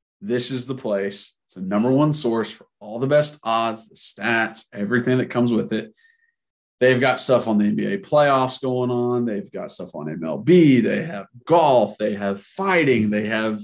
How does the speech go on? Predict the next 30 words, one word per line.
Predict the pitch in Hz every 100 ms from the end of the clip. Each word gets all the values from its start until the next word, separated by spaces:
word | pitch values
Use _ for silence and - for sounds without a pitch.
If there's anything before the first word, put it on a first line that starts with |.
| - -
even | 143 147 147
casino. | 151 147 - 247 226 - - - _
So | - 131 131 131 127 - _ _ _
everything | 190 214 196 180 175
you | 160
could | 151 -
think | 127 113
of, | 113 113 110 -
this | 98 95 120 -
is | 202 -
the | 226
place | 226 226 214
to | 170
go. | 120 107 107 107 -
It's | 104 -
the | 92
best | 90 104 135 -
place | 131 127 -
to |
bet, | 117 110 110 - - _
and | -
it | 107
makes | 110 107 -
everything | 113 117 123 120 117
more | 113 110
exciting | - 104 104
when | 101 101
you | 104
do | 101
it. | -